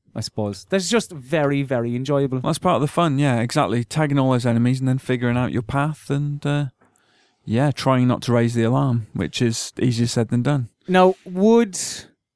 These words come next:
Speaker 1: w-, would anyone have a pre-, like, is, is there anyone here who has a preference over either of these two from the get-go?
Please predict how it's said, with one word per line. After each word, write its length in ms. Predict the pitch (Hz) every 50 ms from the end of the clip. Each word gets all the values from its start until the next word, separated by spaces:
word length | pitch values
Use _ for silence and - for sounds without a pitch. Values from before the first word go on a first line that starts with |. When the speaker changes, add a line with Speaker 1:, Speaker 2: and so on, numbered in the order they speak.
| _ _ _ _ _ _ _ _ _ _ _ _ -
Speaker 1:
w-, 160 | 190 220 240 202
would 140 | 196 233 214 233
anyone 400 | 240 233 233 233 220 226 220 220
have 400 | 202 160 170 202 196 196 185 180 185
a 80 | 202 175
pre-, 280 | - - - 202 175
like, 180 | 190 202 190 185
is, 200 | 202 208 180 156
is 200 | 214 220 202 185
there 120 | 226 233
anyone 220 | 240 240 240 240 233
here 200 | 220 233 226 208
who 100 | 190 190
has 140 | 180 180 170
a 60 | 170
preference 380 | - - 185 165 - - 160 -
over 440 | 165 160 156 143 143 147 143 143 131
either 480 | - 117 127 135 156 156 151 139 139
of 100 | 139 131
these 240 | 127 139 135 127 -
two 220 | - - 139 127
from 220 | - - 127 117 117
the 60 | 113
get-go? 480 | 110 110 - - - 87 87 92 107